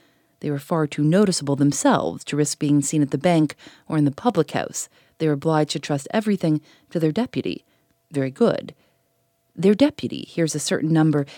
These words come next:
named in the public house as the number of the room which the sailor is to have for the night, that being also the room, unless our notion is all wrong, which the diamond is to have for the night too.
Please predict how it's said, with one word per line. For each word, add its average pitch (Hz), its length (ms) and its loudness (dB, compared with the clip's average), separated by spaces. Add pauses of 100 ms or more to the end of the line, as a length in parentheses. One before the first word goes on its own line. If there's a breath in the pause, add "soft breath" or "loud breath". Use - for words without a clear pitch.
(100)
named 175 360 2
in 147 60 0
the 147 60 -2
public 151 420 -4
house - 380 -8 (140)
as 156 200 0
the 165 80 0
number 160 260 4
of 143 100 0
the 156 120 0
room 190 420 2 (300 loud breath)
which - 140 -8
the 165 120 0
sailor 165 420 2 (220 loud breath)
is 170 120 -8
to 165 80 -4
have 156 280 -2
for 151 120 -4
the 143 100 0
night, 190 460 0 (340 soft breath)
that - 180 -10
being 156 160 0
also 202 360 2
the 139 120 0
room, 135 320 0 (280 soft breath)
unless 147 300 0
our 139 80 -2
notion 147 400 2
is 139 100 0
all 135 160 0
wrong, 165 460 4 (300 soft breath)
which 170 220 -6
the 175 60 -2
diamond 208 680 2
is 139 140 -8
to 143 100 -4
have 147 260 -2
for 151 120 -4
the 143 120 0
night 143 220 0 (100)
too. - 360 0